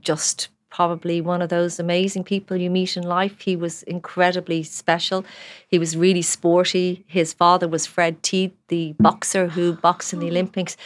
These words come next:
And he was gorgeous in every way, and I loved his family. So, you know, he was my first love. I always say that was my first love, and then I didn't re-, I, and I had loads of relationships, and, and they were all fantastic,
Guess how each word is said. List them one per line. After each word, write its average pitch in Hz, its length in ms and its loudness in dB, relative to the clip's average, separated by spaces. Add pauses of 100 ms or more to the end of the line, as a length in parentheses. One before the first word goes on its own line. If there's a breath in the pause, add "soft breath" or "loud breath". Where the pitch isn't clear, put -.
(440 loud breath)
And 190 300 4
he 214 300 4
was 208 280 2 (240)
gorgeous 214 460 6
in 190 80 2
every 185 180 2
way, 202 260 4
and 185 140 2
I 180 140 4
loved 180 300 2
his 175 160 -6
family. 196 440 0
So, 190 320 2 (400 loud breath)
you 226 60 6
know, 214 140 6
he 247 220 6
was 220 420 6
my 180 240 4
first - 460 0
love. 160 360 2
I 170 120 4
always 196 220 2
say 165 360 2
that 165 180 0
was 190 120 -6
my 185 140 0
first 170 320 -4
love, 165 240 0
and 165 160 -2
then 165 160 0
I 165 120 2
didn't 160 380 -6 (160)
re-, 165 240 -2
I, 165 220 2
and 175 160 2
I 175 80 4
had 175 260 -2 (360)
loads 330 340 4
of 247 60 2
relationships, 208 580 0
and, 185 220 -2
and 196 140 0
they 208 40 2
were 226 100 2
all 277 120 4
fantastic, 403 640 -2